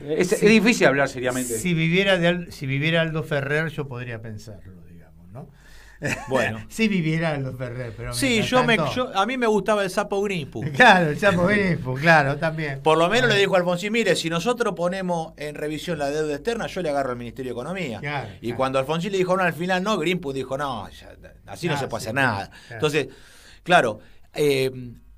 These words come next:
Speaker 3: todos los radicales anteriores y todos los peronistas de antaño eran mejores que los actuales. Eso,
Speaker 2: <laughs>
Speaker 3: eso no hay ninguna duda, ninguna duda. Em, quiero señalar además que,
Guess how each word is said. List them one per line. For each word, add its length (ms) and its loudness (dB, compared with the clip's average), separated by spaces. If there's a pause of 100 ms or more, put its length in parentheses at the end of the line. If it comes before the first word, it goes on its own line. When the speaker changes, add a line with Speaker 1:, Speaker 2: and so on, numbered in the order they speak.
(100)
Speaker 3:
todos 240 8
los 120 4
radicales 560 2
anteriores 560 -4
y 80 -10
todos 160 -2
los 100 2
peronistas 540 -4
de 80 -6
antaño 600 -6
eran 280 -4
mejores 320 -6
que 60 -8
los 140 -10
actuales. 420 -12 (160)
Eso, 340 2
Speaker 2:
<laughs> 80 -14
Speaker 3:
eso 320 0
no 60 2
hay 100 4
ninguna 300 -2
duda, 400 0
ninguna 380 -4
duda. 300 0 (800)
Em, 460 0
quiero 220 6
señalar 440 0
además 500 -2
que, 360 -2